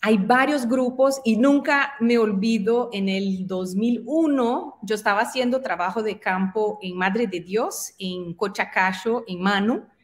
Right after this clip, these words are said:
y de allá me fui para el bosque atlántico, para Liñares, en el Espíritu Santo, en Brasil, ¿no? Y cuando llegué, varias especies que había visto en Manu, en Cochacacho, estaban en el bosque atlántico.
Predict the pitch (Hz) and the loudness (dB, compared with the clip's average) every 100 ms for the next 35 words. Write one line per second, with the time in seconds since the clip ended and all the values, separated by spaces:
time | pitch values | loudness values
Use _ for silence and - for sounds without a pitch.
0 | _ _ _ _ 233 190 220 208 214 294 | _ _ _ _ 0 2 4 2 0 -2
1 | 339 262 254 262 247 262 277 220 214 214 | -2 0 0 0 0 2 2 2 0 0
2 | 226 220 233 226 220 226 226 220 202 185 | 0 0 0 0 -2 -4 -6 -2 -2 0
3 | 180 185 185 220 233 202 170 - - - | -2 -2 0 2 2 0 -2 -4 -8 -10
4 | _ _ _ _ - 208 202 196 185 190 | _ _ _ _ -4 -2 0 0 0 -2
5 | 226 220 233 196 208 180 190 208 170 - | -2 -4 -2 -2 -2 -2 -2 -2 -2 -2
6 | 214 190 165 226 - _ _ 226 - 269 | -6 -6 -6 -8 -10 _ _ -8 0 2
7 | 277 349 277 208 226 233 453 - - 190 | 2 0 0 0 2 2 0 -8 -6 0
8 | 254 277 285 277 - 233 247 247 220 185 | 2 0 -2 -6 -2 -2 -2 -6 -6 -2
9 | 208 214 233 233 - 254 247 - - _ | -2 -2 -2 -4 -4 -4 -4 -6 -20 _
10 | 214 214 254 339 302 226 240 - 226 202 | 0 4 4 4 2 0 -2 -4 -4 -2
11 | 208 190 262 262 226 220 - 285 - 240 | -2 -2 -4 2 2 2 -6 -12 -2 -2
12 | 247 196 190 208 226 - _ _ - 196 | 2 2 2 0 -4 -8 _ _ -6 -4
13 | 185 170 170 - - 165 - - _ | -4 -4 -6 -6 -10 -10 -14 -16 _